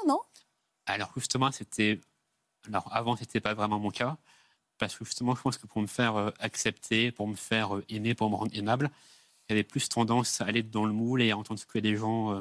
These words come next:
Speaker 2: voulaient dire, et pas forcément à, à m'assumer tel que j'étais. Du coup, euh, c'est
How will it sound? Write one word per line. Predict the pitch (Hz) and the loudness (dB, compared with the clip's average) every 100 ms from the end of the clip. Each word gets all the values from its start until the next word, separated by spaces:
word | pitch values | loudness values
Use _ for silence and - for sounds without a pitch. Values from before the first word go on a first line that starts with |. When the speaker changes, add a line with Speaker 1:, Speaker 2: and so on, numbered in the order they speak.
| 98 101 | -6 -10
Speaker 2:
voulaient | 104 101 | -6 -6
dire, | 98 135 143 _ _ _ _ _ _ - | 0 -2 -2 _ _ _ _ _ _ -10
et | 101 | -4
pas | 117 | -2
forcément | - - - 113 113 120 | -2 -4 -2 2 4 6
à, | 110 107 101 104 - | 6 4 2 0 -4
à | 98 98 | -4 -2
m'assumer | 104 - 117 | -4 -2 0
tel | 113 | -2
que | - 101 | -4 -6
j'étais. | 104 101 104 _ _ _ _ _ _ _ | -4 -4 -6 _ _ _ _ _ _ _
Du | 98 104 | -16 -12
coup, | - 135 | -2 2
euh, | 123 | 2
c'est | - 117 | 4 2